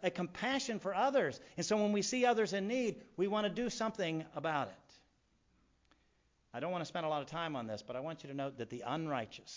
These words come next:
so we talked about the righteous, they're the ones out meeting the needs. The unrighteous do not help others altruistically. Now, when I say altruistically, I mean, uh, the righteous do it because it's the right thing to do. We want to do it.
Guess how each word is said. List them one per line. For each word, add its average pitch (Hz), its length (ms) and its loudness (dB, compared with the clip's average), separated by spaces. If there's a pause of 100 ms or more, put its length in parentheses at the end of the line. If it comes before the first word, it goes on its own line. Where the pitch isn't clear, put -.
so 117 80 -12
we 110 80 -10
talked 180 240 -4
about 170 180 -2
the 143 100 -6
righteous, 135 420 -4
they're 151 160 -6
the 160 60 -8
ones 147 200 -6
out 135 180 -4
meeting 131 280 -8
the 113 80 -10
needs. 139 360 -8 (340)
The 113 140 -6
unrighteous 151 680 0
do 127 160 -8
not 165 240 0
help 156 340 0
others 120 400 -2 (140)
altruistically. 123 880 -10 (800)
Now, 110 80 -6
when 117 120 -4
I 127 40 -2
say 151 200 -2
altruistically, 143 800 -4
I 120 40 -4
mean, 120 260 -6 (240)
uh, 120 120 -4
the 110 120 -8
righteous 170 380 -2
do 147 140 -8
it 147 120 -8
because 127 320 -6
it's 120 140 -12
the 127 100 -10
right 139 240 -2
thing 131 200 -6
to 113 40 -16
do. 143 300 -6
We 113 100 -6
want 139 200 -6
to 135 40 -8
do 131 200 -6
it. 147 120 -6